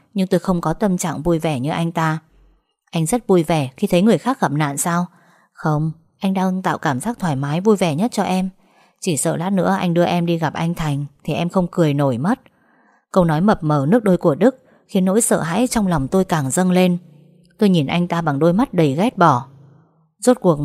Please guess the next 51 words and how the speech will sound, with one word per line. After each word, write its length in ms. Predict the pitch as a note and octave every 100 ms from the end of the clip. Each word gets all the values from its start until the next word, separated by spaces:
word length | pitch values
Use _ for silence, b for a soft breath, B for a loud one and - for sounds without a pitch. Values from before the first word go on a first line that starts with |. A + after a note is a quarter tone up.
| C#3+
Thành 180 | D#3 D3
đã 120 | D#3
xảy 220 | F#3+ G3
ra 140 | C#3+ F3
chuyện 260 | F#3+ D#3+
gì?" 280 | D#3 D3+ C3+ _ _ _ _ _ -
Đức 160 | C4+ A#3
mỉm 220 | E3+ C3+
cười, 300 | D#3+ D3+ C#3
hai 180 | D#3+ F3
tay 160 | E3+
đút 220 | E3+ B3+ -
túi, 260 | E3+ G3
dửng 240 | A3 F#3+ C3+
dưng 240 | F3+ E3+
nói: 320 | E3 D#3+ A3 - b b b b
"Anh 160 | - F3
ấy 220 | D#3+ D#3+
không 200 | G#3+ F#3+
có 100 | F3
chuyện 260 | - G#3+ D3
gì 160 | C#3+
đâu, 280 | C#3+ D#3+ E3+ b b b -
người 240 | F3+ E3
sắp 220 | D#3+ C4+
gặp 100 | F3 -
chuyện 200 | F3 -
là 120 | C3+
em 240 | F3+ E3
đấy. 240 | F3 B3+ C#4+ _ _ _
Không 240 | - E3+ D#3
nói 160 | D3
nữa, 300 | E3+ E3+ A#3+ - _ _
lên 280 | F3 F#3+ F#3+
xe, 300 | - F#3 F#3
anh 140 | F#3 F3
chở 140 | D#3
em 180 | D3 D#3+
đến 180 | D3+ F3
đó. 300 | E3 F#3 C4 b b b
Không 240 | - F3+ E3
em 160 | D#3
lại 140 | D3+ C3
nghĩ 400 | D3+ F3+ G3+ - _
anh 160 | F3 D#3
nói 140 | D3
luyên 260 | F3+ G#3 F3
thuyên 260 | F#3 E3
trêu 200 | D#3+ F3
đùa 120 | D#3+ C#3+
em." 320 | C#3 E3